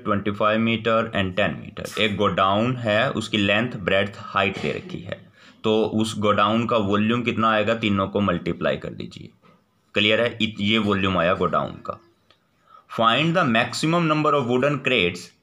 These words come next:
each measuring one point five meter, one point two five meter, zero point five meter, लेंथ, ब्रेड्थ, हाइट दे रखी है।" मतलब कि कुछ वुडन क्रेट हैं, उस क्रेट की लेंथ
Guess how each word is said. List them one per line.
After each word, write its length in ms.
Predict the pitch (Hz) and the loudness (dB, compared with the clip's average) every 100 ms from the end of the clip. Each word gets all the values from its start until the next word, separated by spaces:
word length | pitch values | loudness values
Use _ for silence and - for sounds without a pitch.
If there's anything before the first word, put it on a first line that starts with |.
| - | 0
each 300 | 143 160 156 | 2 2 0
measuring 560 | 143 139 139 135 139 160 _ _ _ - | 0 0 0 0 -2 -6 _ _ _ -2
one 180 | 107 104 | 0 0
point 160 | 104 | -2
five 200 | 107 127 | 0 0
meter, 300 | 127 127 131 120 | 2 0 2 0
one 200 | 92 73 | 0 -2
point 220 | 85 95 | -2 0
two 120 | 127 127 | -2 0
five 180 | 123 123 | 0 0
meter, 220 | 117 120 | 0 0
zero 200 | 85 85 87 | 0 -2 0
point 140 | 107 107 123 | -2 -2 0
five 160 | 104 | 0
meter, 180 | 82 87 | 0 -2
लेंथ, 300 | 95 113 127 | 2 2 0
ब्रेड्थ, 420 | 123 92 110 104 - | -2 0 0 0 0
हाइट 280 | 107 104 | 2 2
दे 100 | - | 0
रखी 300 | - - - | -4 -6 -8
है।" 220 | 95 - - - - - | -6 -6 -8 -20 -14 -2
मतलब 280 | 127 156 165 | 0 2 0
कि 80 | 196 | 0
कुछ 220 | 214 180 | 0 0
वुडन 380 | 127 139 170 185 | 2 2 2 0
क्रेट 360 | 151 131 135 | 2 2 0
हैं, 460 | 123 101 107 - - _ _ _ - | 0 0 0 -4 -20 _ _ _ -2
उस 220 | 160 - | -2 -2
क्रेट 380 | 160 151 170 165 | 0 2 0 0
की 120 | 175 | 0
लेंथ 380 | 151 135 147 160 | 2 2 2 0